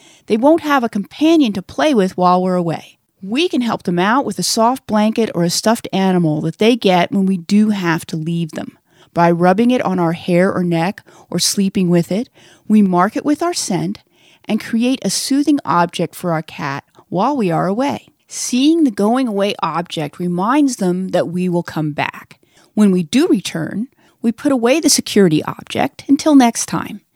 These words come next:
This keeps it special. It takes our place during our absences. If we see signs of our cat getting into things while we are gone, they are saying they are bored and lonely.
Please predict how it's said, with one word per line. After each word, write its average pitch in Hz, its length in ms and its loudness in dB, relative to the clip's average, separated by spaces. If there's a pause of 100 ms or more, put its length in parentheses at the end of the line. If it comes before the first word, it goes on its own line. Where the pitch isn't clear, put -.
(120)
This 196 300 2
keeps - 380 -6
it 165 100 -6
special. - 580 -10 (180)
It 214 260 2 (260)
takes - 340 -6
our 269 140 0
place - 680 -6
during 196 300 2
our 165 160 2
absences. - 760 -8 (160)
If 180 200 -6
we 233 180 2
see 240 240 0
signs 214 360 -2
of 202 80 -6
our 190 120 0
cat - 360 -6 (120)
getting 226 280 2
into 285 180 4
things 208 360 -2
while 190 220 2
we 202 140 0
are 170 80 -2
gone, 214 500 0 (460)
they 196 160 2
are 196 40 2
saying 214 800 2
they 196 160 4
are 214 80 4
bored 160 460 0
and 160 160 0
lonely. 156 560 -2